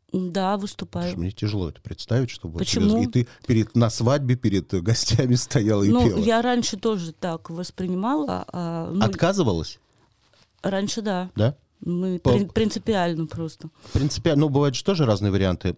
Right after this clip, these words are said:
Speaker 2: Некоторые отказываются, так хорохорятся, на самом деле внутри боятся просто выступать на корпоративах. А кто-то д-,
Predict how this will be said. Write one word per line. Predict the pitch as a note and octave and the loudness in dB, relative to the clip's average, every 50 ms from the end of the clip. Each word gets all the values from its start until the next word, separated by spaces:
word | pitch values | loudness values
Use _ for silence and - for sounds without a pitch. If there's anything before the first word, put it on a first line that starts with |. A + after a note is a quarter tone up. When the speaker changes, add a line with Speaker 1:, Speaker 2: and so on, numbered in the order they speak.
| _ - | _ -4
Speaker 2:
Некоторые | A2+ G#2+ A2 C3 B2+ - - A#2+ A2+ | 0 2 2 2 2 2 2 0 2
отказываются, | - - F#3+ G3 F3 B2+ G#2 F2+ - - | 2 2 0 2 2 2 2 0 -2 -4
так | - D#2+ - | -8 -8 -6
хорохорятся, | - F#2 G2 G2+ - - F3+ E3 - - - | -4 -2 -2 -2 0 0 0 0 -2 -2 -4
на | F2+ | -2
самом | - - C3+ C3 | 0 0 0 2
деле | A2+ G#2+ G2 | 2 2 2
внутри | F2 F#2+ F#2+ - A#2+ A2 | 0 -2 -2 -2 -2 0
боятся | F#2+ G2+ G#2+ G#2 E2 - - - | 0 0 0 0 -2 -4 -8 -10
просто | - - - - - - | -10 -10 -10 -10 -12 -12
выступать | E2 - - - - A2 G#2+ - | -12 -10 -10 -6 -4 -4 -4 -4
на | F#2+ | -6
корпоративах. | - - - - F2+ G2+ F2+ - - D2+ D2 - - - - - - | -10 -10 -10 -6 -6 -6 -4 -6 -6 -10 -10 -10 -14 -20 -20 -12 -8
А | - F#2 | -8 -6
кто-то | - - F#3 G3 - G3 | -2 0 0 0 0 -2
д-, | C#3+ A2+ A2 A2 | -4 -4 -6 -8